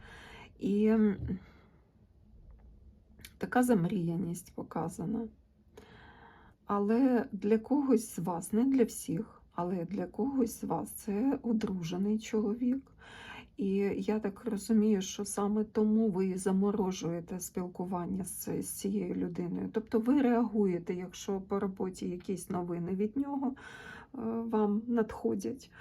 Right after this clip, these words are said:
Ну, наприклад, листування якесь, ви відповідаєте на це листування. Це як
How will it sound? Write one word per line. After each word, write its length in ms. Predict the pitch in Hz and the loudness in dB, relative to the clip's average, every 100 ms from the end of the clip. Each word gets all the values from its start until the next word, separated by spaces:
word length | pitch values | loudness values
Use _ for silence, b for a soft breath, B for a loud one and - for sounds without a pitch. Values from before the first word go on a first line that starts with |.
| B B B | B B B
Ну, 120 | 233 | 4
наприклад, 640 | 208 196 202 180 185 185 196 | 4 2 0 -2 -2 -4 0
листування 720 | 208 214 - 190 165 165 175 | 0 0 -4 -2 -2 -2 0
якесь, 460 | 208 214 - 269 - | 2 2 2 0 2
ви 160 | 208 | 2
відповідаєте 1040 | 247 233 - 202 208 170 165 160 165 165 196 | 4 2 0 0 2 0 0 -2 -4 -2 0
на 180 | 214 220 | 2 0
це 220 | - 233 | 2 4
листування. 800 | 240 233 - 262 247 254 254 196 | 6 4 2 0 2 4 2 0
Це 200 | 190 226 | 4 4
як 200 | 233 247 | 6 4